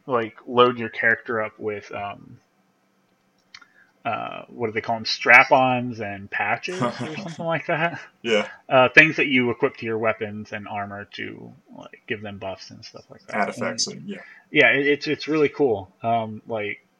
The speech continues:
Speaker 1: I, I can have pretty much every element on all of my weapons at all times.
Speaker 2: Mm-hmm.
Speaker 1: Um, that's really, that's really neat. But, uh, the second game kinda made it harder to, like, use bleed, and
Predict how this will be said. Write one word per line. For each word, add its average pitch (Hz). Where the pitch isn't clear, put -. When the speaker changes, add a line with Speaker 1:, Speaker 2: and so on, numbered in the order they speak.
Speaker 1:
I, 120
I 127
can 123
have 127
pretty 139
much 123
every 113
element 101
on 98
all 101
of 98
my 101
weapons 107
at 110
all 107
times. 104
Speaker 2:
Mm-hmm. 113
Speaker 1:
Um, 110
that's 113
really, 113
that's 120
really -
neat. 117
But, 110
uh, 101
the 127
second 123
game 107
kinda 107
made 104
it 98
harder 104
to, 98
like, 101
use 113
bleed, 107
and 101